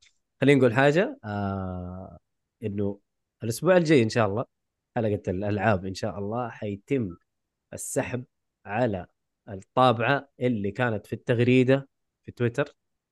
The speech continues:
وإن شاء الله الحلقة الجاية حيتم السحب. خلاص، أكيد. اتفقنا على الآلية واتفقنا على كل شيء. إن شاء الله الحلقة الجاية حيتم السحب. آه، حنشوف كيف، آه، آه، اللي، اللي بيحضر البث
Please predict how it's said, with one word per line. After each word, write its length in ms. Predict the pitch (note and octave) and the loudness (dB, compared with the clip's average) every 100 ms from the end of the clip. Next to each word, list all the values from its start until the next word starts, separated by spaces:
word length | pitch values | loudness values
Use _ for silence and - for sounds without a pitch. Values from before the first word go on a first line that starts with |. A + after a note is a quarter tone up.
| _ | _
وإن 180 | A2 A#2 | -4 0
شاء 240 | D3 D#3 | 2 2
الله 180 | B2+ B2+ | 4 2
الحلقة 360 | A2 D#3 D3 B2 | 2 2 2 0
الجاية 360 | A#2 D3 D#3+ | 0 0 0
حيتم 460 | C#3 A#2+ A#2 F#3+ F3 | -2 -4 0 0 0
السحب. 320 | G#2+ - - _ _ _ | -6 -10 -18 _ _ _
خلاص، 380 | G2 - - _ _ _ _ _ | -10 -10 -16 _ _ _ _ _
أكيد. 360 | A2+ - C3 F#2+ _ - _ _ _ _ - | -20 -2 -2 -2 _ -20 _ _ _ _ -20
اتفقنا 460 | _ C3 D#3+ C#3 | _ -4 -2 -2
على 160 | A2+ A#2+ | -2 -2
الآلية 420 | A#2 A#2 C#3+ D3+ | -2 0 2 2
واتفقنا 460 | B2+ - C#3+ - A2+ | 2 -2 -8 -4 -4
على 140 | A2 | -4
كل 260 | - C#3 A#2 | -2 -2 0
شيء. 280 | F3+ C4 - | -2 -4 -8
إن 60 | |
شاء 160 | A2 D3 | -4 -2
الله 120 | A#2+ | -2
الحلقة 280 | G#2 B2 A2 | -2 -4 -4
الجاية 320 | A2 D#3 G3+ | -2 -2 0
حيتم 380 | G#2+ A2+ A#2 G#2 | -2 -4 -4 -6
السحب. 300 | G2+ - - _ _ _ _ _ | -6 -8 -12 _ _ _ _ _
آه، 240 | A#2 A2+ | -4 -4
حنشوف 420 | G#2 A#2+ A#2 D#3 D3 | -4 -4 2 0 4
كيف، 380 | C#3+ B2 - | 2 0 -4
آه، 680 | A2+ G#2 G2 F#2+ F#2+ F#2 F#2 - _ _ _ _ _ | -2 -2 -2 -4 -8 -10 -14 -20 _ _ _ _ _
آه، 240 | C#2+ - - | -20 -18 -16
اللي، 340 | A2 A2+ A2+ | -8 -2 0
اللي 300 | A#2 A#2 A#2+ | 0 2 4
بيحضر 360 | C3+ E3+ D#3 D3 | 6 4 6 6
البث 360 | C3+ C#3+ G3+ | 6 6 2